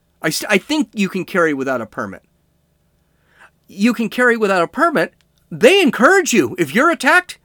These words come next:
you're victimized, shoot 'em. Save, save the court's money. I mean, they had a sheriff actually say that.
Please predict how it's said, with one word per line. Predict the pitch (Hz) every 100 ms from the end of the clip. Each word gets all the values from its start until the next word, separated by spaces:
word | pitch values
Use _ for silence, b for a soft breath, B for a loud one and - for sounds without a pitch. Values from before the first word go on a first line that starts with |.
| -
you're | 202
victimized, | 277 349 359 339 359 -
shoot | 320
'em. | 190 120 _ _ _ _ _ _ _ _ _ _
Save, | - 269 285 233
save | - 294 247
the |
court's | 254 254 226
money. | 233 240
I | 240
mean, | 302 277 -
they | - 214 277
had | 302
a | 320
sheriff | - - 285 254 -
actually | 240 233 240 233
say | 196 - 240
that. | 269 120 - -